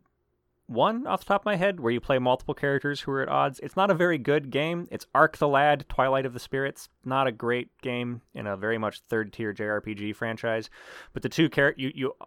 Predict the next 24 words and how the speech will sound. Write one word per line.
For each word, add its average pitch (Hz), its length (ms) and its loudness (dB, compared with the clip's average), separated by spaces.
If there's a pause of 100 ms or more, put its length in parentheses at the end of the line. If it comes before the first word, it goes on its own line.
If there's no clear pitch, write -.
oscillate 147 500 2
between 131 320 -2
two 127 160 -2
characters 120 440 -2
throughout 123 200 -2
the 127 80 -4
whole 120 160 0
game. 120 360 -4 (720)
It 117 120 -6
eventually 113 280 -2
comes 110 240 -2
out 107 120 2
that - 80 -18
they're 104 140 -4
brothers. 98 320 -2
Spoilers 95 420 -6
for 92 120 -12
this, 87 180 -14
two - 180 -14
thousand 87 280 -6
five. 82 240 -6
It 95 100 -20
doesn't 82 220 -10
matter. - 400 -8